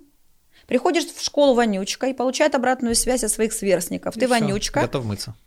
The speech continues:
Speaker 1: И он будет мыться. И таким образом я его научаю, как действовать в настоящем из будущего. Потому что родители боятся, им стыдно за своих детей. Вместо того, чтобы понимать, что им необходимо будет научить ребёнка, это самый лучший способ.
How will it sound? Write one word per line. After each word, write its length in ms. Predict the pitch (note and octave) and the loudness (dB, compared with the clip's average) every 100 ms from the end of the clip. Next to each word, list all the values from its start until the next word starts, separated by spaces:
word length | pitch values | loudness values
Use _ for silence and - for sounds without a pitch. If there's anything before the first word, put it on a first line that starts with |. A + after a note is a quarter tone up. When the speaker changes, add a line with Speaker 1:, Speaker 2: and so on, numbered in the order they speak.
| _ _ | _ _
Speaker 1:
И 60 | D#5+ | 6
он 140 | C#5+ | 8
будет 160 | A4 D4 | 8 8
мыться. 500 | C4 C4 C4 A3+ - - | 6 6 4 0 -2 -4
И 60 | |
таким 240 | G#3 C4 F4+ | -2 2 4
образом 240 | G#4 D4 | 4 4
я 100 | C4 | 4
его 100 | C4+ | 6
научаю, 640 | C4 C4 C4 B3+ G#3 F3+ - - | 6 4 4 6 6 4 -2 0
как 340 | B3 F3 - | 4 4 2
действовать 460 | - A3+ C#4+ C4+ A3 | 0 2 2 0 -2
в 40 | |
настоящем 640 | G#3+ G#3 G#3 G#3+ B3+ A#3+ A3+ | -2 2 4 4 2 0 -4
из 120 | G#3 | -4
будущего. 580 | G3+ F#3 D#3+ - - - | -4 -4 -4 -6 -10 -8
Потому 240 | G3 G3+ | -4 -2
что 120 | - | 0
родители 360 | G#3 A#3 A#3 G#3 | 0 0 -2 -2
боятся, 600 | F3+ A3 A3 F3+ - F3+ | 4 6 6 4 0 -4
им 100 | F#3 | 0
стыдно 480 | - - G3 E3+ F3+ | 0 0 -2 -2 -4
за 80 | |
своих 260 | E3+ F#3 E3+ | -2 -2 -2
детей. 480 | E3+ F3 - D#4+ F4+ - - - - | -2 -4 0 -2 -2 -14 -20 -10 -4
Вместо 180 | G#3 | -2
того, 160 | - A3+ | 0 0
чтобы 220 | B3 G#3+ | 0 -4
понимать, 320 | - G#3+ G#3+ | -2 0 -2
что 160 | - - | -2 -2
им 80 | G#3 | 0
необходимо 560 | G#3 G3+ G#3 G#3+ G3 | -2 0 0 2 -2
будет 380 | F3+ F3+ F3 E3+ - - - | -2 -2 -4 -6 -18 -20 -10
научить 420 | F#3+ G#3+ G#3+ G#3 F3+ | -2 -2 0 -4 -4
ребёнка, 500 | F#3 F#3 D3 - - | 0 2 2 -2 -4
это 160 | - | -4
самый 240 | F#3 G#3+ G3+ | 0 0 0
лучший 240 | F#3+ F#3 | -2 -4
способ. 460 | - F3 F3 - | -4 -4 -4 -6